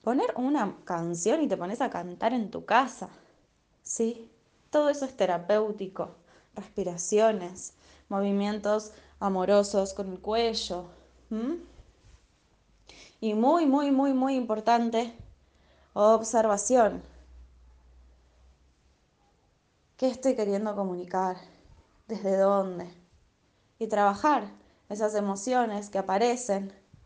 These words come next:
tal vez enojos, miedos, desde el lugar que corresponda, desde la terapia con la que resuenes, para que cada vez puedas comunicarte más desde el alma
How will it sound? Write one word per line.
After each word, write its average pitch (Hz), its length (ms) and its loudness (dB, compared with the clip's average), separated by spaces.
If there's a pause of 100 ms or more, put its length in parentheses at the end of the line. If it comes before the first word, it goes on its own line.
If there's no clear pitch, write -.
(440)
tal 185 180 2
vez 196 180 4
enojos, 214 720 0
miedos, 208 760 -4 (720)
desde 196 200 0
el 202 60 2
lugar 214 280 0
que 196 100 -14
corresponda, 208 720 0
desde 196 140 -6
la 185 140 -6
terapia 208 400 -4
con 196 200 -4
la 190 100 -8
que - 100 -8
resuenes, 226 800 0 (640)
para 269 320 4
que 277 200 2
cada 247 300 4
vez 254 300 -4 (200)
puedas 220 460 2 (100)
comunicarte 208 760 -2
más 208 420 -4 (200)
desde 247 280 -4
el 254 80 2
alma 208 400 0